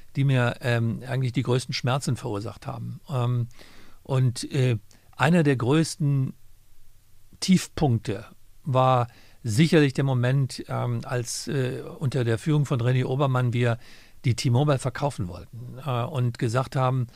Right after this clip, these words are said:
"Wir schaffen das nicht alleine." Wir hatten kein iPhone, wir hatten ein Netz, was, äh, nur einen Bruchteil des Landes abgedeckt hatte. Wir hatten zwei große Marktführer, A T and T und Verizon,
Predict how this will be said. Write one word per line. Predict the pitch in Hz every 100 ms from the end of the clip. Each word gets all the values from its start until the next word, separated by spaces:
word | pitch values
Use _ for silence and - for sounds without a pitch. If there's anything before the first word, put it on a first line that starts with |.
| - - -
"Wir | 123
schaffen | 113 156 - 139
das | 101 -
nicht | 104 - -
alleine." | 95 95 101
Wir | 107
hatten | 120 139
kein | 131 127
iPhone, | - 147 139 104 92 95
wir | 104
hatten | 107 113 123 120
ein | 117 120
Netz, | 135 - -
was, | 117 - - - - - -
äh, | 135 131
nur | 127
einen | 135
Bruchteil | 110 135 - 135
des | 127 120
Landes | 120 147 123
abgedeckt | 123 113 98 98 -
hatte. | 107 120 113
Wir | 110
hatten | 117 127
zwei | - 131 120
große | 127 139 151
Marktführer, | 131 117 135 - 143 120
A | 135 131
T | -
and | 131
T | - 143
und | 127
Verizon, | 123 135 135 135